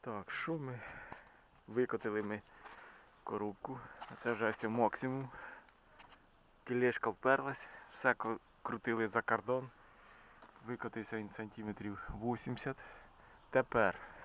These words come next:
що ми робимо? Підпираємо кабіну трошки жорстче. І робимо от такий от тельфер.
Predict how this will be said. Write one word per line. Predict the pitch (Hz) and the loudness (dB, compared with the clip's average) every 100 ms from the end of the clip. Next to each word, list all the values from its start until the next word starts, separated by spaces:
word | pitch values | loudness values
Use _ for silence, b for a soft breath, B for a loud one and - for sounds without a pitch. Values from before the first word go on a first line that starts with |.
| B - | B -8
що | - 131 | 0 4
ми | 123 | 6
робимо? | 113 107 90 85 B B B B B - | 6 6 4 -6 B B B B B -10
Підпираємо | 113 - 123 123 107 | -6 2 4 6 4
кабіну | 113 104 107 110 113 - - | 2 2 2 0 -2 -10 -10
трошки | 117 110 123 117 | -6 -4 -4 -2
жорстче. | 127 120 - 117 - B B B B B B - B B B B B B B - | -2 -4 -8 -10 -12 B B B B B B -20 B B B B B B B 0
І | 170 | 4
робимо | 156 156 139 127 - B B B B B B B B B - - B B B B - | 6 6 6 0 -4 B B B B B B B B B -20 -20 B B B B -2
от | 127 139 | 4 4
такий | - 123 127 117 | 6 2 4 2
от | 113 | 0
тельфер. | - 117 104 - 95 | 6 8 8 2 -6